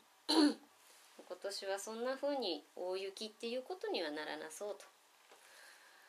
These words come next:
うん、よかったです。はい。ということで、えー、今週ですね、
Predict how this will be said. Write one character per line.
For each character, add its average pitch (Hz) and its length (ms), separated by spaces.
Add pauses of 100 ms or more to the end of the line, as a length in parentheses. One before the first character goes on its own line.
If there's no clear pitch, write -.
(260)
う 214 540
ん、 156 80
よ 175 100
か 190 120
っ 185 60
た - 120
で - 80
す。 - 260 (1160)
は 165 120
い。 - 80 (560)
と 277 60
い 277 40
う 277 40
こ 262 140
と 196 160
で、 226 400 (280)
え 185 360
ー、 269 80
今 311 280
週 302 220
で 285 140
す 214 100
ね、 196 280